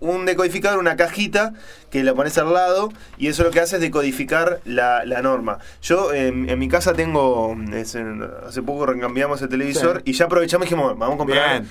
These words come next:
Speaker 1: uno con sintonizador
Speaker 2: Sos un
Speaker 1: digital".
Speaker 2: adelantado,
Speaker 1: Ahí está.
Speaker 2: sos un adelantado.
Speaker 1: Y fuimos ahí a una casa conocida y lo compramos.
Speaker 2: Lo compramos.
Speaker 1: Y se, y doy fe de, de, de que,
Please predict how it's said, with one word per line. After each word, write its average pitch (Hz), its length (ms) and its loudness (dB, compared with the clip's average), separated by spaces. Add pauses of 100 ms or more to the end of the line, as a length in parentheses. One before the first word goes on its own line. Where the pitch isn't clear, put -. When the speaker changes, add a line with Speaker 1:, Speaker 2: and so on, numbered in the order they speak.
(140)
Speaker 1:
uno 143 260 0
con 143 120 0
sintonizador 131 520 0
Speaker 2:
Sos 135 80 2
un 127 60 2
Speaker 1:
digital". 123 160 2
Speaker 2:
adelantado, 151 420 2
Speaker 1:
Ahí 147 60 2
está. 143 260 2
Speaker 2:
sos 135 160 -2
un 131 100 0
adelantado. 127 300 0
Speaker 1:
Y 139 80 0
fuimos 190 360 4
ahí 196 360 2
a 139 140 2
una 147 220 0
casa 151 260 0
conocida 180 520 0
y 143 60 -4
lo 131 120 2
compramos. 107 460 -6
Speaker 2:
Lo 120 80 -8
compramos. 104 240 -8
Speaker 1:
Y 135 460 0
se, 135 240 -2
y 131 320 0
doy 120 380 -2
fe 170 220 2
de, 151 240 2
de, 117 160 -2
de 110 240 -6
que, 107 280 -8